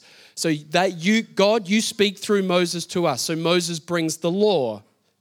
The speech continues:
yes? And what's happening here in Mount Sinai is Jesus is going up the mountain and he is standing with his, with his disciples, as Moses had the elders, but there's all the people at the bottom of the mountain,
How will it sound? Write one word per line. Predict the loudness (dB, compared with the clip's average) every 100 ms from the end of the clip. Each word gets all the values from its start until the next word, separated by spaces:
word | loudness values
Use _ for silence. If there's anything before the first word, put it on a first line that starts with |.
| -4
yes? | 0 0 -2 -10 -12 _ _ _ _ _ _ _ _ _ _ _ _ _ _ _
And | -2 0
what's | 0
happening | 0 0 0 0 0
here | 2 2
in | 2
Mount | 0 0
Sinai | -2 0 2 2 0
is | -2 -4
Jesus | 0 2 2 0 -2
is | -4
going | -2 0 2 0
up | 0
the | 0
mountain | 0 0 -2 -4 -6 _ _ _ _ _ _ _ _ _ _ _ _ _ _ _ _ _ -2
and | 0
he | 2 2
is | 2
standing | 0 2 2 2
with | 2 2
his, | 2 0 -4 _ _ _
with | -2 0
his | 2 0
disciples, | -4 -4 0 2 2 0 -2
as | -2 -2
Moses | 0 0 -2
had | -2 0
the | 2
elders, | 0 0
but | -2 -2
there's | -2 -4 0
all | 2 2 0
the | -4
people | -2 -4 -2 -8
at |
the | -8
bottom | -4 -2 0
of | -2
the |
mountain, | -2 -2 -2 -2 -6